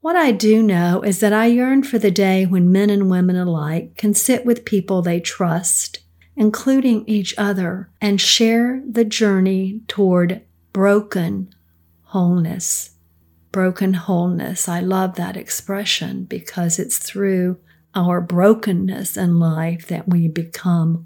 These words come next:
whole. Um, he said, "I'll close with one of the big questions I'm holding as I enter the late autumn of my life.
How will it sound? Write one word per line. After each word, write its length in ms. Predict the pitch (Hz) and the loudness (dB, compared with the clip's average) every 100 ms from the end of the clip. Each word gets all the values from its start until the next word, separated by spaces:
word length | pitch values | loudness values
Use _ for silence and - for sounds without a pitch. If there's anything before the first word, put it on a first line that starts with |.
| _ | _
whole. 640 | _ 180 165 165 202 208 165 _ _ _ _ _ _ - | _ -2 0 0 -2 -8 -14 _ _ _ _ _ _ -18
Um, 220 | 196 202 | -12 -12
he 160 | - 196 | -12 -10
said, 180 | - 208 | -2 2
"I'll 160 | 202 | 2
close 480 | 208 - 339 339 311 | 0 2 2 2 2
with 140 | 247 202 | 2 2
one 160 | 214 | 2
of 80 | 208 | 2
the 60 | 180 | 2
big 240 | 202 196 | 2 0
questions 680 | - 220 220 - 196 180 185 | 0 2 2 0 0 0 2
I'm 160 | 175 | 0
holding 640 | 185 180 196 196 185 170 - | 0 0 0 0 0 -2 -2
as 200 | 180 185 | 0 0
I 120 | 180 | 0
enter 500 | - 202 185 175 175 | 0 0 2 0 0
the 120 | 175 | -2
late 340 | 170 175 175 - | 0 0 -2 -2
autumn 440 | 175 175 175 165 | -2 0 0 0
of 160 | 175 151 | -2 0
my 200 | 180 202 | 2 2
life. 600 | 160 139 151 170 - | -2 -4 -8 -12 -16